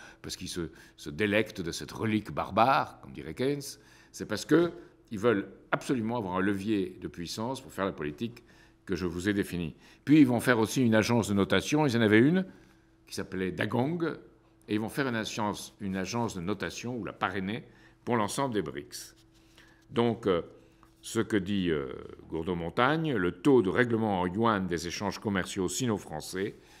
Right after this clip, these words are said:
a atteint quarante-quatre pour cent en yuan.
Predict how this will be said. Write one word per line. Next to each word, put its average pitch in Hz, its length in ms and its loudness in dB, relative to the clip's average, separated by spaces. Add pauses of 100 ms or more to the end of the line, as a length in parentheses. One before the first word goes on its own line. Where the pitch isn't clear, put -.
(260)
a 95 80 6
atteint 95 340 0 (120)
quarante-quatre 160 500 0
pour 87 160 -10
cent 87 240 -10 (540)
en - 100 -10
yuan. 82 300 -8